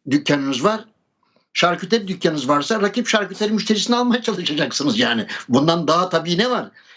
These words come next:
E, yan taraftaki beyaz eşyacı size gelip de peynir alacak hali yok. Beyaz eşyacı beyaz eşyaya gidecek ihtiyacını karşılamaya. Cumhuriyet Halk Partisi uzun yıllar sonra Ecevit'in yetmiş üç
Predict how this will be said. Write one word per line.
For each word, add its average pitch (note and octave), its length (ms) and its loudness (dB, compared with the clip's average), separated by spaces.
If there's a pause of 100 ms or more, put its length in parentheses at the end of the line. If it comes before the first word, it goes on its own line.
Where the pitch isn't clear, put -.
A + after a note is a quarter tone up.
(220)
E, C4+ 40 2 (680)
yan F#3+ 220 2
taraftaki G3+ 720 2 (140)
beyaz G3+ 360 0
eşyacı D#3 540 0
size F3 240 2
gelip E3+ 360 -2
de E3 240 0 (400)
peynir E3+ 340 2
alacak E3 400 -2
hali E3+ 220 0
yok. - 160 0 (480)
Beyaz A3+ 240 4
eşyacı G3 460 -2
beyaz C4+ 240 2
eşyaya B3 320 0
gidecek G3+ 320 -4
ihtiyacını C#3+ 440 -2
karşılamaya. A2+ 640 -2 (300)
Cumhuriyet A3 360 2
Halk A#3+ 220 0
Partisi D#3 640 -2
uzun A#3 720 4
yıllar E3+ 340 4
sonra D3+ 400 0
Ecevit'in D#3+ 480 0
yetmiş D#3 380 0
üç - 220 -4